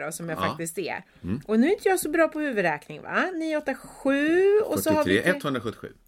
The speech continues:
Speaker 1: Etthundrasjuttiosju, blir det det?
Speaker 2: Ja,
Speaker 1: Mm.
Speaker 2: och då är du kvinna och då kan du ligga långt längre. Så då säger vi hundrasjuttiofem. Där ligger din maxpuls.
Speaker 1: Maxpuls.
Speaker 2: Ja.
Speaker 1: Och sextio procent av hundrasjuttiofem är du som är bra på huvudräkning.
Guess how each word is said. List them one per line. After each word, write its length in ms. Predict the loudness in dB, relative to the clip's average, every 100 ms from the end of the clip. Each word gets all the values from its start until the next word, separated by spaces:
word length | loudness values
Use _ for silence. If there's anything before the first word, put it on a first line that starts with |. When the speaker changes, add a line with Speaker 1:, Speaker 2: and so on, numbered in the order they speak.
| _
Speaker 1:
Etthundrasjuttiosju, 720 | -2 -2 -6 -10 -10 -10 -10
blir 140 | -10 -8
det 60 |
det? 200 | -6 -8 -4
Speaker 2:
Ja, 280 | -2 -2 -4
Speaker 1:
Mm. 160 | -8 -8
Speaker 2:
och 120 | -4
då 80 | 0
är 120 | 0
du 120 | 0 -4
kvinna 360 | -4 -4 -2
och 60 | -4
då 80 | -6
kan 280 | -4 -2
du 80 | 0
ligga 280 | 2 2 2
långt 340 | 0 0 -4
längre. 120 | -6 -6
Så 100 | -4
då 100 | 0
säger 180 | 0 0
vi 60 |
hundrasjuttiofem. 920 | 0 -2 -4 -4 -4 -4 -4 -4 -6 -12 -14 -6
Där 140 | -2 0
ligger 240 | -2 -4
din 300 | -6 -6 -10 -14 _
maxpuls. 300 | -6 -2 0
Speaker 1:
Maxpuls. 640 | 0 0 -6 -6 -8 -6
Speaker 2:
Ja. 220 | -2 -2 -2 -2
Speaker 1:
Och 140 | 2
sextio 500 | 2 0 -2 -8 -10
procent 420 | -8 -4 -4 -4
av 80 | -4
hundrasjuttiofem 840 | -4 -4 -4 -6 -6 -2 0 0 -2 -6
är 380 | -2 2 2 0
du 180 | -4 -8
som 180 | -6 -6
är 40 |
bra 160 | -4 -4
på 140 | -4
huvudräkning. 640 | -6 -4 -4 -4 0 0